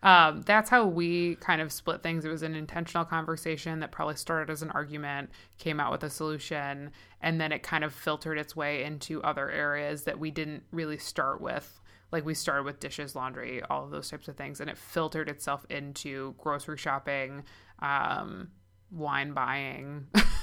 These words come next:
<laughs> cooking, and, and those types of things. And it's an evolving conversation.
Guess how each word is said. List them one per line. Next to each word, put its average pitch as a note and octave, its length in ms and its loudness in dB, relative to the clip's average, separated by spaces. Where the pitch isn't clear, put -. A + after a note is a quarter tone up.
<laughs> - 460 -8
cooking, D3 680 0
and, D#3+ 300 -2
and D#3+ 340 -4
those D#3 480 -4
types D#3 340 -6
of E3+ 100 -2
things. - 540 -6
And F#3 160 2
it's F3+ 180 0
an E3 320 -2
evolving C#3+ 560 -2
conversation. - 840 -10